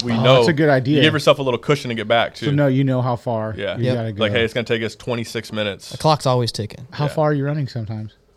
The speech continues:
Speaker 3: All depends.
Speaker 1: Forty-five
Speaker 3: Varies.
Speaker 1: minutes. I mean,
Speaker 2: And
Speaker 1: so
Speaker 2: you're going how fast?
Speaker 1: as fast as my boat can go.
Speaker 3: Thousand.
Speaker 1: <laughs> I like to drive it fast. I mean,
Speaker 3: Thousand.
Speaker 2: That's fucking
Speaker 1: my, my, my speedometer's broken. I don't know.
Speaker 2: So
Speaker 1: It's
Speaker 2: how
Speaker 1: just
Speaker 2: many miles do you think you're running?
Speaker 1: Fuck, I couldn't even tell you. I,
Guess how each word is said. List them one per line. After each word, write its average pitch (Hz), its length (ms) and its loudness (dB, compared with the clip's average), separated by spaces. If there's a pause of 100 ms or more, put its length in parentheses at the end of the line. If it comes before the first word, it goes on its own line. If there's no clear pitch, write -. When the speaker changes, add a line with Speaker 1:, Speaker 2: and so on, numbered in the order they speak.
(1040)
Speaker 3:
All - 80 -6
depends. 127 460 -4
Speaker 1:
Forty-five 135 520 2
Speaker 3:
Varies. - 20 -6
Speaker 1:
minutes. 156 420 -4 (180)
I - 80 -8
mean, 120 260 -4 (120)
Speaker 2:
And 151 100 2
Speaker 1:
so 160 60 4
Speaker 2:
you're 160 100 4
going 165 160 4
how 147 120 2
fast? 135 440 -4 (300)
Speaker 1:
as - 100 -20
fast 113 240 0
as - 40 -8
my 107 40 -2
boat 104 220 -2
can 110 100 -10
go. 110 140 -2
Speaker 3:
Thousand. 113 400 0 (200)
Speaker 1:
<laughs> - 180 -20
I 147 840 4
like 151 120 8
to - 20 -12
drive 139 160 6
it 120 60 -4
fast. 120 480 2
I 110 40 -8
mean, 107 320 -4
Speaker 3:
Thousand. 135 520 0
Speaker 2:
That's 156 240 2
fucking 156 380 -6
Speaker 1:
my, 143 320 6 (100)
my, 135 200 2 (260)
my 127 100 0
speedometer's 127 580 2
broken. 120 360 2
I 113 80 4
don't 113 100 4
know. 117 60 2
Speaker 2:
So 113 80 4
Speaker 1:
It's 143 60 0
Speaker 2:
how 190 80 0
Speaker 1:
just 220 80 2
Speaker 2:
many 208 120 0
miles 170 340 -2
do - 20 -12
you 120 60 -12
think 131 220 -8
you're 117 100 -12
running? 127 380 -8
Speaker 1:
Fuck, - 300 -6
I 104 80 -2
couldn't 110 200 -4
even 107 120 -4
tell 101 160 -2
you. 95 80 -2
I, 104 140 2